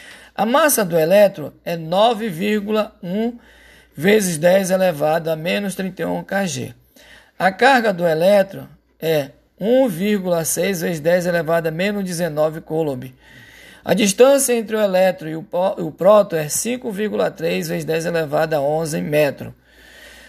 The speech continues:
Jogando as duas aqui, jogando aqui o tanto a força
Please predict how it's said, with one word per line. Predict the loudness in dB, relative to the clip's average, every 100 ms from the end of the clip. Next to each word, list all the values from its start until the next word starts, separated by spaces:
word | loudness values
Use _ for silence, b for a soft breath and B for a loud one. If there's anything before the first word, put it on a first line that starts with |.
| B
Jogando | 2 4 6 4 4
as | 4 2
duas | -2 -2 0 -2 -6
aqui, | -8 -4 -4 -4 -8 _ _ _ _ -8
jogando | -4 -2 -2 -2
aqui | -4 -6 -6
o | -6
tanto | -2 -2 0 -2
a |
força | -2 0 0 2 -2 -4